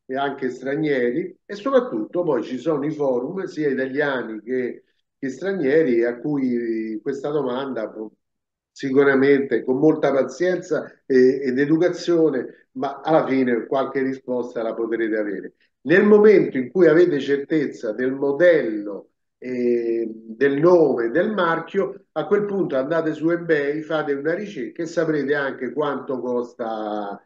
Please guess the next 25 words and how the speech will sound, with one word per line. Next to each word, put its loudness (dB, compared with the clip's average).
la 6
vostra, 2
la 4
valutazione 4
più 0
o 0
meno -2
della 0
vostra -4
penna. -6
E -6
qui 0
Stilorso -2
vi -4
potrà -4
dire -6
qual -2
è 6
però 0
la 0
reale -2
valutazione -4
che -6
fa -6
eBay. -4